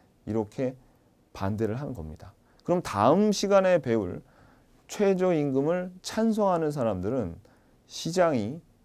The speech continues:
제대로 돌아가고 있지 않다고 생각하기 때문에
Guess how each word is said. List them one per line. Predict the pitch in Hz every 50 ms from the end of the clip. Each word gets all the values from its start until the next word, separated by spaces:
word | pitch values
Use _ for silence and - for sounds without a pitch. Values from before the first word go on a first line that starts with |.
| _ -
제대로 | - - 110 104 110 117 113 123 143 160 165 - _ _ _ _ - - 107
돌아가고 | 107 117 117 101 107 104 101 113 110
있지 | 101 92 - - 127 - - _ _
않다고 | - 95 101 107 113 110 - 175 165 165
생각하기 | 160 160 151 143 131 131 131 123 120 117
때문에 | 120 - 139 139 139 135 110 85 90